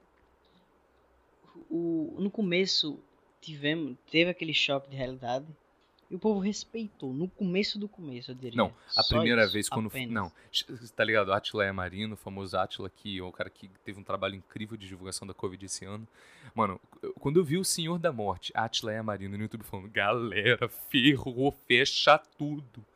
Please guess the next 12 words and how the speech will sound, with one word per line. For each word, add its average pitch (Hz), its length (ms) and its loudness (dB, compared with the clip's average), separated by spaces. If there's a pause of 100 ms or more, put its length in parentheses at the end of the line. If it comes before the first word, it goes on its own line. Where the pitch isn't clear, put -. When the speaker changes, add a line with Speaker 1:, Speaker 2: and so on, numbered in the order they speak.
(440)
Speaker 2:
Gente, 104 640 0 (400)
quando 165 180 0
você - 80 0
vê 180 100 2
um 233 100 2
cara, 123 260 8
biólogo, 104 580 4
infectologista 123 720 -2
profissional 113 680 -4
falando 107 420 2
desse 110 340 0
jeito, 101 480 -4